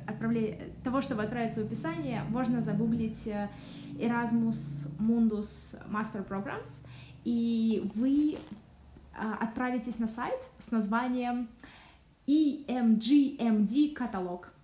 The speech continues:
Это каталог всех магистерских программ, и, соответственно, в каждой магистерской программе вы уже конкретно идете, э,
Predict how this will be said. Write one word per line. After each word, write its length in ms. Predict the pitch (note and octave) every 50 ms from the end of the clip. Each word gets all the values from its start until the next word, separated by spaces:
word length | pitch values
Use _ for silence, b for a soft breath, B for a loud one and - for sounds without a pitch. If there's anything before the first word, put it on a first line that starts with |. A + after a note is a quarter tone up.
| _ -
Это 180 | - A3 G#3 A3
каталог 400 | A3+ A3 A3 G#3+ C4+ F4 G#4+ -
всех 300 | - - - D4+ D4+ C#4+
магистерских 600 | A3+ G3+ G3 A3+ A3 - - F#3+ - - G3+ -
программ, 380 | - G3 F#3+ G3 G3+ B3 F4+ F#4 - -
и, 60 | - -
соответственно, 400 | - A3 A3+ A#3+ A3 - A#3 A3+
в 20 |
каждой 320 | - B3 A#3+ A3 G3+ G#3+ G#3
магистерской 500 | G#3 G#3 A3 G#3+ - G#3 G3 - - G#3
программе 460 | - G#3 G3 G#3+ A3 G#3 G3 F#3+ F3+ F3+ F#3
вы 220 | G#3+ A3 G3 F#3+
уже 200 | G#3 G3 G3+ G3+
конкретно 460 | F#3+ - F#3+ G3 G3+ G3 F#3 - - -
идете, 500 | - G3 F3 F#3+ F#3 A3+ A3+ - F#4+ E4+ E4+ B B B B B B B B B B
э, 40 | -